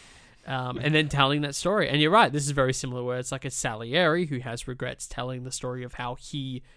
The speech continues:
affected this great artist everyone knows. It's a very similar structure, but the hook is so much more interesting in Amadeus because, like I said, it's not revenge on Mozart, it's revenge on God.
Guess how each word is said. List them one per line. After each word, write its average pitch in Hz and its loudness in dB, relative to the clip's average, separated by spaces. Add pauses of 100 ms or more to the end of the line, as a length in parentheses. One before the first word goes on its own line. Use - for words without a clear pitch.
(160)
affected 143 -4
this 131 -4
great 127 -4
artist 117 -6
everyone 131 -10
knows. 190 -4 (220)
It's 156 2
a 156 4
very 247 2
similar 156 0
structure, - 0 (800)
but 143 6 (800)
the 160 4
hook 220 6
is 170 0
so - 2
much 151 -2
more 147 -4
interesting 139 -4
in 127 -6
Amadeus 127 -4
because, 135 -4
like 131 -4
I 117 -10
said, - -4
it's - -8
not 156 0
revenge 131 -2
on 120 -8
Mozart, 135 -6
it's - -10
revenge 127 -10
on 117 -12
God. - -8